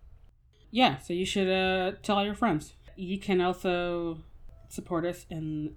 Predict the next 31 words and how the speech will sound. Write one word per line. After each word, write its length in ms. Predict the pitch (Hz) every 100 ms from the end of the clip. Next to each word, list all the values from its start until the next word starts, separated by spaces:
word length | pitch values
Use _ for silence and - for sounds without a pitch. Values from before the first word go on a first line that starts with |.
| -
various 960 | 160 160 160 160 156 - - - - - -
not 420 | 160 156 147 -
financial 460 | - 170 160 147 165
ways, 520 | 143 143 190 - - - - - - - -
like 520 | 156 151 143 139 - -
leave 120 | 180 170
us 120 | 160
a 60 |
five-star 380 | 160 160 160 170
review 240 | 160 151 151
on 80 |
iTunes. 640 | - 147 - 170 254 - - - - - - -
Uh, 380 | 208 208 208 196
you 80 | 214
can 180 | 214
also 600 | 208 214 233 220 214 208
follow 240 | 208 208 202
us 120 | 196
on 60 | 196
social 220 | 196 196
media. 400 | 202 226 233 247
We 200 | 196 185
are 100 | 185
on 320 | 185 185 190
Twitter 320 | 185 240 240
and 160 | 233 214
Instagram 680 | 262 247 247 220 208 214 208 -
at 380 | - 185 - -
The 80 | 180
Gayly 220 | 185 180
Prophet. 580 | 180 220 220 269 285